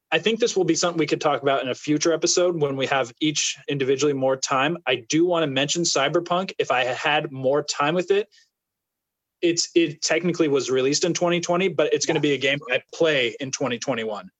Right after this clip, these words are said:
Speaker 1: So I'm just gonna leave that off the list for better or for worse. We'll
Speaker 2: Yeah.
Speaker 1: share more thoughts with that later.
Speaker 2: I'm playing that game and I'm absolutely addicted to it. Like,
Speaker 1: Oh,
Speaker 2: it
Speaker 1: yeah, I can't,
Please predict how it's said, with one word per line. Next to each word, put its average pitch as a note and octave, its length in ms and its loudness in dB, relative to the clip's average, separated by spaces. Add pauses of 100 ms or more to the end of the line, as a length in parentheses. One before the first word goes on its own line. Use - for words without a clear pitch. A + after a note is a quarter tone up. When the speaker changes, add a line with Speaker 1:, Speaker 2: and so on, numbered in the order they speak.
(120)
Speaker 1:
So - 160 -2
I'm C3+ 80 0
just E3 160 0
gonna G3 120 0
leave D#3+ 180 2
that D#3 140 4
off D3+ 180 0
the D#3+ 100 2
list C#3+ 320 0
for C#3 220 0 (260)
better C#3+ 220 2
or C#3 40 0
for D#3+ 140 0
worse. C#3+ 420 0 (640)
We'll A#3+ 180 4
Speaker 2:
Yeah. G3 100 6
Speaker 1:
share D3+ 160 4
more D3+ 160 2
thoughts - 320 -8
with D3 80 -4
that C#3 200 0
later. C#3 360 2 (300)
Speaker 2:
I'm G#3+ 260 -2
playing F#3+ 300 -6
that F#3+ 160 -6
game F#3+ 240 -4
and D3+ 80 0
I'm C#3+ 200 -4 (680)
absolutely D3+ 640 -4
addicted B2 400 -8
to A#2 160 -16
it. A#2+ 100 -16 (440)
Like, F3 180 2
Speaker 1:
Oh, G#3+ 100 6
Speaker 2:
it G3+ 40 8
Speaker 1:
yeah, G#3+ 120 2
I - 80 0
can't, G3+ 220 -4